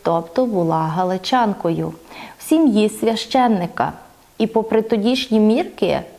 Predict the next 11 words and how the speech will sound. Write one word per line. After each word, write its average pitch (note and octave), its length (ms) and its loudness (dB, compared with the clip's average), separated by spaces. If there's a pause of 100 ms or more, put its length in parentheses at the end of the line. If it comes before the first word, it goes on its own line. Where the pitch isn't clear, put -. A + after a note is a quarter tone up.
(320)
не G3 200 2
просто F4 520 0
захоплювалася, F3+ 1080 -2
а - 60 -4
навчалася D#4 640 0
на A#3 160 4
різних A3+ 460 -2
курсах: C4 540 -2 (400)
економічних, G#3 960 0 (200)
семінаристських, F3+ 960 0 (460)
кінематографічних, F#3+ 1300 0